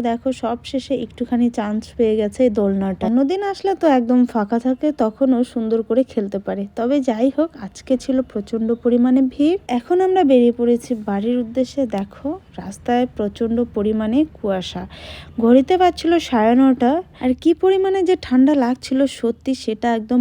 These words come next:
বলার বাইরে ছিল। মনে হচ্ছিল যে না, আমি হেঁটে হেঁটেই চলে যাই বাড়িতে, বাইক থাক বাইকের জায়গায়, মনে হচ্ছে যে হেঁটে হেঁটেই বাড়িতে চলে যাই। তবে যাই হোক, আমরা কিন্তু আজকে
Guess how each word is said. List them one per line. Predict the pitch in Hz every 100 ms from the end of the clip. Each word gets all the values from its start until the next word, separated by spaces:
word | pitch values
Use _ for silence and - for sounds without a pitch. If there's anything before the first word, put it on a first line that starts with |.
| 240 202
বলার | 202 226 208 196
বাইরে | 190 214 233
ছিল। | - 240 233 214
মনে | 233
হচ্ছিল | 262 269 - 277 269
যে | 254
না, | 214 208 226
আমি | 226 214
হেঁটে | 208 202 233
হেঁটেই | 233 254 247
চলে | 214 208
যাই | 214 226 202
বাড়িতে, | 196 202 254 294 - - - - -
বাইক | 214 208 240 -
থাক | 226 233 254 -
বাইকের | 202 196 226 214
জায়গায়, | 202 196 202 233 269 226
মনে | 220 254
হচ্ছে | 262 - 254
যে | 247 -
হেঁটে | 208 233 226
হেঁটেই | 220 277 311
বাড়িতে | 208 190 208 202
চলে | 208 208 208
যাই। | 277 - - - - -
তবে | 330 370
যাই | 320 294 330
হোক, | 320 359 - 240
আমরা | 247
কিন্তু | 254 269 254 - 277 226
আজকে | - -